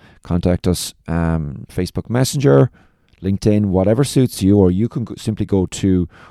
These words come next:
our, uh, website, morepracticeprofits dot com forward slash coaching. Fill in the, um, form, and what we'll do is one of my team will be in contact for a quick ten-minute triage call to see, are you a good fit to join us, because we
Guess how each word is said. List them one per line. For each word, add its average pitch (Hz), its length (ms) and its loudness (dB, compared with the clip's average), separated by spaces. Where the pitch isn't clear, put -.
our, 87 640 0
uh, 80 240 -4
website, 87 420 -2
morepracticeprofits 82 960 -6
dot 80 220 -8
com 95 320 -6
forward 90 460 -4
slash 85 500 -8
coaching. 139 460 -4
Fill 113 360 -2
in 104 320 0
the, 92 480 -2
um, 85 360 -6
form, 135 360 -6
and 101 140 -6
what 104 140 -4
we'll 95 160 -2
do 95 240 -2
is 85 120 -4
one 92 140 -2
of 85 60 -4
my 87 80 -4
team 87 280 -8
will 82 100 -4
be 85 120 -6
in 80 80 -6
contact 87 400 -6
for 82 260 -4
a 82 180 -4
quick - 240 -8
ten-minute 107 380 -4
triage 85 440 -4
call 80 300 0
to - 120 -16
see, 82 500 -8
are 82 460 -4
you 87 180 -2
a 85 40 -4
good - 140 -6
fit - 460 -6
to 87 80 -10
join 85 280 -2
us, 78 160 -4
because - 420 -10
we 85 380 -4